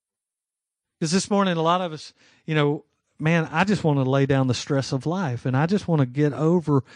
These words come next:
what I'm going through, and I just want all of this stuff that's going on to be fixed."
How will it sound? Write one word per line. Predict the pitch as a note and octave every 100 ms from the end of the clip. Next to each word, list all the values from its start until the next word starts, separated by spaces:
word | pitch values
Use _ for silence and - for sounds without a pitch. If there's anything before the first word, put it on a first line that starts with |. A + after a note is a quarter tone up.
| - -
what | C#3+
I'm | C#3+ C3
going | D3+ F#3 E3
through, | C#3+ C3+ C3
and |
I | C3+
just | C#3+ F#3 D#3+
want | F3 F#3 - _ - -
all | - E3+ G3
of | E3+ D#3
this | D#3+
stuff | - - - - - A3 G3 -
that's | E3 -
going | F3 D#3+
on | D#3+ F3+ F3+
to | D3
be | C#3
fixed." | C3 - E3+ D#3 B2 - -